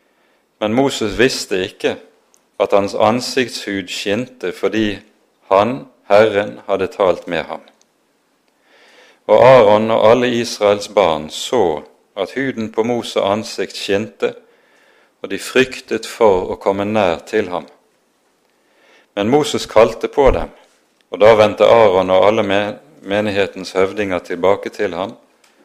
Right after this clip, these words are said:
og Moses talte til dem. Deretter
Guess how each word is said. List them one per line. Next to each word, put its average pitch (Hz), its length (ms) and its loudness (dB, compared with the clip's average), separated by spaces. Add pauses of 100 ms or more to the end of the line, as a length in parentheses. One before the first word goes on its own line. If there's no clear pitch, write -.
(460)
og 107 80 -6
Moses 123 400 -4
talte 113 400 2
til 110 240 0
dem. 78 160 -6 (1500)
Deretter 107 400 6